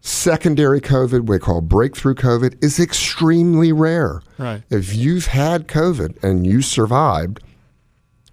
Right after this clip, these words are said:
Speaker 1: you're naturally immune, and that's been shown. So if you look at the naturally immune ver-, and combined with the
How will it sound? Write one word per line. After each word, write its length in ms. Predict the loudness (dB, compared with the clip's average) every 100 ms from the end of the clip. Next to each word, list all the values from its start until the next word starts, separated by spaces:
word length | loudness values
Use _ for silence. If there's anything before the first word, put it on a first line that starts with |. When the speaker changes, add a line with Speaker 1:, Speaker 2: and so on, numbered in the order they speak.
| -2
Speaker 1:
you're 120 | 0
naturally 500 | 2 0 -4 -2 0
immune, 340 | 2 0 0
and 160 | 0 0
that's 220 | 0 -4
been 220 | -2 -2
shown. 560 | -2 -2 0 0 -2 -6 -20 -20 -20 -14
So 240 | 0 2 2
if 140 | 2
you 120 | 2
look 400 | 4 4 2 0
at 280 | -6 -6 -18 _ _ _ -2
the 80 | 2
naturally 680 | 2 2 0 -4 0 2 2
immune 580 | 2 2 2 0 -4 -8
ver-, 260 | -2 -2 0
and 480 | 0 2 2 0 -2
combined 680 | 0 0 2 2 2 2 2
with 380 | 0 0 -6 -12 -16 _ _ _ _ -6
the 200 | -2 0